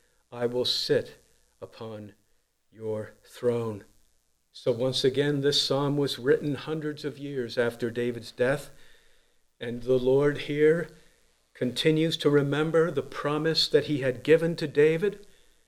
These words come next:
that he would take one of his sons and set him upo-, upon his throne forever.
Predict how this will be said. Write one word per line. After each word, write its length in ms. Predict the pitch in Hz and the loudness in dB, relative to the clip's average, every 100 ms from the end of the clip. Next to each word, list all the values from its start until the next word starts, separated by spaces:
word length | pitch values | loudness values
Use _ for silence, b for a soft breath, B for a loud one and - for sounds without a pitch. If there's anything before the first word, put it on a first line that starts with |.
| b | b
that 140 | 127 127 | -2 0
he 100 | 135 | 0
would 200 | 135 - | 0 2
take 220 | 135 127 | 2 4
one 220 | 143 156 | 4 6
of 100 | 156 | 6
his 160 | 156 - | 2 0
sons 560 | - 147 165 175 160 | 2 2 2 0 -2
and 140 | 127 120 | -2 0
set 240 | - 196 | 2 4
him 140 | 156 147 | 4 2
upo-, 220 | 147 - | -2 -4
upon 380 | 123 - 156 151 | -6 -2 -2 0
his 220 | 131 - | -2 -6
throne 520 | - 123 151 156 165 | -4 0 2 2 -2
forever. 800 | 165 143 135 - 143 151 196 190 | -2 0 0 2 -2 0 -2 -4